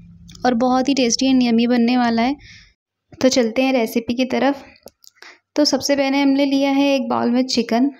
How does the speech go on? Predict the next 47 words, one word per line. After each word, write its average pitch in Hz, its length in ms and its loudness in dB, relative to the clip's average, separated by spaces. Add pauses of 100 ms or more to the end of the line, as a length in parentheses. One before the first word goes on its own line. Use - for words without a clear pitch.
(160)
तो 240 100 2
ढाई 214 220 0
सौ 240 160 0
ग्राम 247 160 0
मैंने 247 200 2
चिकन 220 300 -4
ले 226 180 0
लिया 240 160 0
है, 254 100 0
बोनलेस 220 460 -2
चिकन 240 260 0
है 240 80 2
ये। 269 160 2 (560)
और 220 200 2
इसमें 233 200 0
हम 240 120 4
डालेंगे 233 380 2
वन 202 280 -2
टीस्पून 240 560 0 (100)
धनिया 214 320 2
पाउडर, 233 400 -2
वन 214 200 -2
टीस्पून 233 480 0
रेड 202 240 -2
चिली 240 240 -2
पाउडर, 240 400 -2 (880)
दो 226 140 4
चम्मच 269 400 2
हमने 262 240 2
लिया 262 240 4
है 262 160 0
कॉर्नफ्लोर 233 600 -2 (440)
और 220 420 -2
आधा 226 260 0
छोटा 262 260 0
चम्मच 262 420 0
हम 254 100 4
इसमें 254 240 2
डालेंगे 240 380 2
नमक 226 520 0 (160)
और 214 260 0 (100)
थोड़ी 262 240 0
सी 277 160 -2
इसमें 262 220 0
हम 247 120 4
डालेंगे 220 360 0
हल्दी 220 400 -2